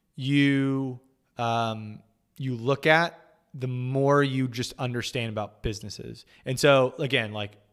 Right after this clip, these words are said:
this is nothing revolutionary because, you know, we as, and I talk about this with hedge fund Henry a lot, right? It's like, we as humans are designed to take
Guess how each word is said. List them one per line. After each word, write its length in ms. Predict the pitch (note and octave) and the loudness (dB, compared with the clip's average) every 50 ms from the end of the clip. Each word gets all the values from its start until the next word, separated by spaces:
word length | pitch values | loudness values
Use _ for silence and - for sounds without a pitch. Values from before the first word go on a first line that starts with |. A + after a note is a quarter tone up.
| _ - | _ -16
this 120 | - C3 A2+ | -14 -10 -8
is 80 | A#2 | -6
nothing 280 | A#2+ A#2+ A2 - A#2 G#2+ | -4 -4 -4 -6 -6 -6
revolutionary 720 | G#2 G#2 G2 - G#2 A2+ A2+ G2+ - - G#2 G2 G2+ G2+ | -6 -6 -6 -4 -4 -6 -6 -6 -6 -8 -8 -8 -6 -8
because, 380 | G2+ G#2 G2 - G#2+ G2+ G2 - _ _ _ _ _ _ _ _ _ _ _ | -8 -10 -10 -10 -10 -10 -12 -14 _ _ _ _ _ _ _ _ _ _ _
you 80 | A#2+ A2 | -14 -12
know, 80 | F#2 | -12
we 300 | F#2+ G2+ G#2+ A#2 A2+ A2+ | -12 -10 -6 -4 -2 -2
as, 240 | G#2+ G2 - - - | -4 -4 -6 -10 -10
and 80 | A2 A#2+ | -10 -10
I 80 | G#2+ | -8
talk 180 | G2 - A2+ G2+ | -6 -6 -6 -4
about 160 | - G2+ F#2+ | -4 -6 -8
this 160 | - G2 - | -8 -10 -12
with 140 | - - - | -14 -16 -16
hedge 180 | - - - - | -16 -18 -18 -18
fund 220 | - - G2 F#2 | -16 -16 -16 -12
Henry 320 | E2 - D3 D#3 C3+ A2+ G#2+ | -8 -6 -4 -4 -4 -4 -4
a 80 | G2+ | -6
lot, 260 | G2 G2+ G2+ G#2 - _ _ _ _ - | -6 -6 -6 -8 -10 _ _ _ _ -6
right? 140 | B2 A#2+ A#2 | -4 -4 -4
It's 120 | A2 - | -4 -2
like, 140 | C3+ A#2+ G#2+ - - _ _ _ _ _ _ _ | -4 -4 -4 -6 -14 _ _ _ _ _ _ _
we 160 | - D3+ F3 D#3 | 2 6 6 6
as 100 | B2 - | 4 2
humans 540 | - - E3+ D3+ C#3 C3 A#2+ A#2+ A2+ A2 | -2 -2 -2 -2 -2 -2 -4 -6 -8 -8
are 160 | B2 B2 A2+ G#2+ | -6 -4 -4 -4
designed 560 | A2 G#2+ A2+ A#2 A#2 A2+ A2+ A2+ A2 G#2+ G#2 | -4 -4 -2 -2 -2 -2 -2 -4 -6 -10 -10
to 160 | - B2 G#2+ | -12 -12 -12
take 440 | - - - A#2+ A#2 - - - | -10 -8 -8 -8 -8 -8 -12 -18